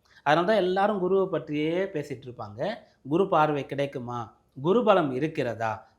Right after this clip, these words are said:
அப்படின்ற மாதிரி கேட்டுட்டே இருப்பாங்க. அப்படிப்பட்ட அந்த குரு உங்களுடைய ராசிக்கு தன பூர்வ புண்ணிய ஸ்தானத்திற்கு அதிபதி. அவர் வந்து எட்டாம் இடத்துல இருக்கார். எட்டாம் இடத்துல என்ன சொல்லணும்னா மறைவிடம் அப்படின்னு நம்ம சொல்லுவோம்.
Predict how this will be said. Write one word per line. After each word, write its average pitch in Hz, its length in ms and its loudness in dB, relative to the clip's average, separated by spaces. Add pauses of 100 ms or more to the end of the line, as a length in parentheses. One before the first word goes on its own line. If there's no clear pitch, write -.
அப்படின்ற 151 260 0
மாதிரி 165 320 -2
கேட்டுட்டே 131 280 -6
இருப்பாங்க. 107 340 -10 (320)
அப்படிப்பட்ட 233 680 0
அந்த 170 220 -2
குரு 147 540 -4 (320)
உங்களுடைய 196 400 4
ராசிக்கு 185 600 0 (480)
தன 196 420 2
பூர்வ 208 260 2
புண்ணிய 165 340 -2
ஸ்தானத்திற்கு 131 560 -4
அதிபதி. - 280 -8 (500)
அவர் 190 220 8
வந்து 226 200 0
எட்டாம் 254 500 2
இடத்துல 151 300 -6
இருக்கார். 117 360 -12
எட்டாம் 233 320 0
இடத்துல 208 220 -2
என்ன 202 100 -10
சொல்லணும்னா 208 260 -6
மறைவிடம் 156 880 -4
அப்படின்னு 139 280 -8
நம்ம 101 100 -14
சொல்லுவோம். 101 380 -20